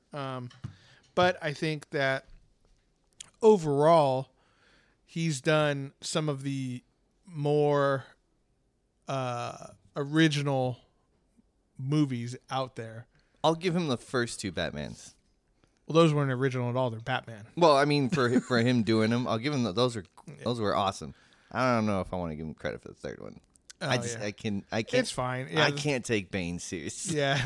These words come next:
Speaker 1: <laughs> that was
Speaker 2: <laughs> I can't.
Speaker 1: the fact that Bane's voice from that movie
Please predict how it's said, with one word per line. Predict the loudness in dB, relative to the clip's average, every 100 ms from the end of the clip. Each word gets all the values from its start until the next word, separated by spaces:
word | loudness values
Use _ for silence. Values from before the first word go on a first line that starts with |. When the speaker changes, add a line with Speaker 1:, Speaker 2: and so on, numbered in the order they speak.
| -2
Speaker 1:
<laughs> | -2
that | -4 0
was | 0 0 -4 -6
Speaker 2:
<laughs> |
I | -6 -8 -4
can't. | -4 0
Speaker 1:
the | 0
fact | 4 4 4
that | 2 2 0
Bane's | -2 0 0 -2 -4
voice | -2 0 0 -4 -8 -10 -12 -16 -12
from | -8 -4
that | -4 -4
movie | -6 -6 -6 -8 -10